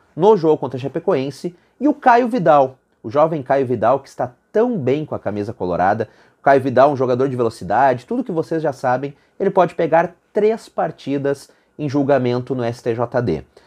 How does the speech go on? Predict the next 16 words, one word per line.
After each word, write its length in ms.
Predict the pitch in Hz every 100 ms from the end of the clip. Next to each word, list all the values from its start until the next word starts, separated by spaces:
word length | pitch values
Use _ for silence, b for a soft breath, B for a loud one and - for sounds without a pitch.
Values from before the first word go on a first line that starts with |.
| b -
Esse 180 | 131
julgamento 720 | 160 175 175 165 175 180 170 175
no 80 |
S 160 | 165 156
T 80 | 170
J 260 | 156 156
D 120 | 143 151
ocorre 340 | 147 151 147
na 120 | 147
sexta-feira 880 | 143 - 196 202 247 196 180 190 196 b b
e, 80 | -
por 180 | 190 214
exemplo, 420 | 190 165 160 139
se 160 | - 190
Caio 320 | 185 226 233
Vidal 520 | 190 156 156 143 98